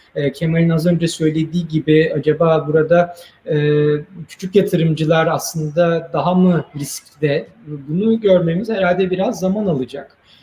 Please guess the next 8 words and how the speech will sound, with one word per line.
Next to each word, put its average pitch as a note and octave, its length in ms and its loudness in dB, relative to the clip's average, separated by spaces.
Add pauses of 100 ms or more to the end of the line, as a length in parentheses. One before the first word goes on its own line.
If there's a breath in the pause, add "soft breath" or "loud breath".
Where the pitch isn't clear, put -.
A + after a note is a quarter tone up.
(160 soft breath)
Dolayısıyla F#3+ 580 -4
dikkatli A#3+ 500 -4
yorumlamak G3 560 2
gerektiğini D3+ 560 -4
düşünüyorum. C3+ 520 -6
Hani C#3+ 200 -8
bu D#3 60 -12
fiyatlar F#3+ 680 2